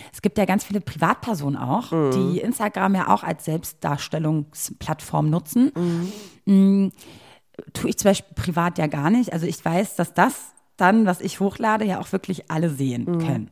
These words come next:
Speaker 1: So. Und im Endeffekt bei einer Privatperson mit ein paar Followern weiß man, das sehen nur die Freunde.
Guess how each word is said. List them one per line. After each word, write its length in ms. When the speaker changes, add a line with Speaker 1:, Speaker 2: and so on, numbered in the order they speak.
Speaker 1:
So. 240
Und 540
im 140
Endeffekt 500
bei 60
einer 120
Privatperson 880
mit 180
ein 380
paar 260
Followern 600
weiß 180
man, 80
das 140
sehen 180
nur 120
die 100
Freunde. 540